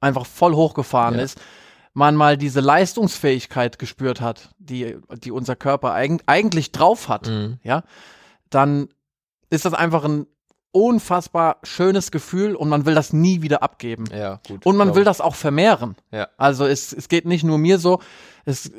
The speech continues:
Speaker 1: unsere Kunden, die stecken natürlich ihre Ehepartner an. Die, die bringen irgendwann ihre eigene Mutter vorbei. Die bringen, die bringen die Kinder mit zu, zu irgendwelchen Kursen. Also wenn man das einmal gespürt hat, dann will man, dass das seine Liebsten auch spüren.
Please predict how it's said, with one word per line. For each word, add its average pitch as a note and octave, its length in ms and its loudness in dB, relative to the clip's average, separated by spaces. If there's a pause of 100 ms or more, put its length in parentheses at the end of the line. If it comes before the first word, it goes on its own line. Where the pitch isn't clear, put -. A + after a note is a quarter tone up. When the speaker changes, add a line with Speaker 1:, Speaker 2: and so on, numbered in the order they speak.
(240)
Speaker 1:
unsere D3+ 380 0
Kunden, F3+ 340 0
die D3 100 -4
stecken E3 340 -2
natürlich D3+ 460 -2
ihre C3+ 240 -2
Ehepartner C3 640 0
an. G#2+ 200 -10 (420)
Die, D3+ 220 2
die D3+ 140 -2
bringen F3 320 2
irgendwann D#3 640 0 (180)
ihre D3+ 420 0
eigene E3 300 0
Mutter D3 340 2
vorbei. A2 500 -8 (500)
Die D#3 100 -2
bringen, D#3+ 500 0
die D#3 100 -8
bringen E3+ 260 0
die E3+ 100 -2
Kinder F3 440 0 (220)
mit E3 260 0
zu, D#3+ 400 -6
zu D#3 140 -8
irgendwelchen D3+ 540 -2
Kursen. E3 460 2
Also B2+ 340 -4
wenn C#3+ 120 0
man D#3 120 2
das D3 220 -4
einmal B3 240 2
gespürt G3+ 440 -2
hat, B2 220 -6 (280)
dann D3 160 0
will F3 120 4
man, F#3+ 180 2
dass E3+ 180 0
das D#3+ 160 -4
seine D3+ 240 0
Liebsten E3+ 400 -8
auch E3 200 0
spüren. A#2 420 -14